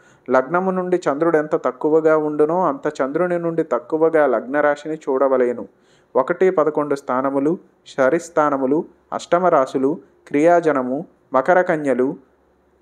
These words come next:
పది, ఎనిమిది, ఏడు విషయమున స్వసంఖ్యచే శేషమును గుణించవలెను.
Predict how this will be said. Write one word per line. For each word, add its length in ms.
పది, 220
ఎనిమిది, 460
ఏడు 340
విషయమున 680
స్వసంఖ్యచే 680
శేషమును 500
గుణించవలెను. 840